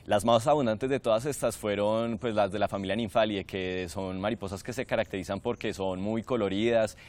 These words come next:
Generalmente, cuando uno las ve, solo se observan que tienen cuatro patas en vez de seis y son de tamaños, pues, más o menos entre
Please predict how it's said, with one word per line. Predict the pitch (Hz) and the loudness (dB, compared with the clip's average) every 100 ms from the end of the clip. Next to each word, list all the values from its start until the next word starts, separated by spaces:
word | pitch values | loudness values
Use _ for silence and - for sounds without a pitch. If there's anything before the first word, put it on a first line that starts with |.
| - | -14
Generalmente, | - 95 95 98 107 107 120 117 110 - - | -6 0 0 0 -2 -2 0 0 -2 -8 -4
cuando | 110 104 | -2 0
uno | 101 | 4
las | 113 95 | 4 4
ve, | 98 | -2
solo | 107 107 | 0 0
se | 120 | 0
observan | - 98 90 95 | -2 -2 -2 -2
que | 117 | -4
tienen | - 92 92 | -4 -6 -2
cuatro | - 107 113 | 2 2 2
patas | 113 107 - 113 | 2 2 2 -4
en | 107 | -4
vez | 92 87 | -4 -4
de | 101 | -6
seis | 127 120 117 - - - - - | -4 -2 -2 -6 -18 -20 -20 -10
y | 98 | -6
son | 98 | -4
de | 95 | -2
tamaños, | 101 117 95 98 | 0 2 2 -2
pues, | - 113 | -2 -2
más | 98 95 | -2 -4
o | 104 | -2
menos | 107 104 104 104 98 - - - | -4 -2 -2 -2 -2 -8 -12 -6
entre | 104 107 101 95 92 90 | -4 0 0 0 -2 -4